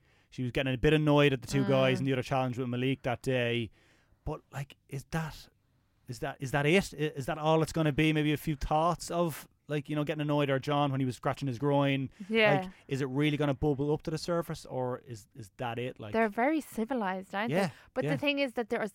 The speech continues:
Speaker 2: always, well, at least in previous years, there's always been two people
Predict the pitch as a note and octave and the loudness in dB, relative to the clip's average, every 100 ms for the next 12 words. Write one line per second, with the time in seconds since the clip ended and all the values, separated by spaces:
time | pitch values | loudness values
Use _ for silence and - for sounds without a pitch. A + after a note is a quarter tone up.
0 | - A3+ C4+ B3 G#3+ - - F#3+ F#3+ F#3+ | 2 4 6 4 0 -8 -8 -4 -4 -2
1 | G3+ G3 F#3+ G3 G#3+ G3 G3 G3 F3 G3 | -4 -6 -8 -6 -6 -6 -6 -8 -8 -2
2 | G3+ A3+ A3+ A3 G3 - A3 G#3 G3+ F#3+ | 2 2 0 -8 -12 -12 -14 -14 -14 -10
3 | F#3 F3+ | -10 -12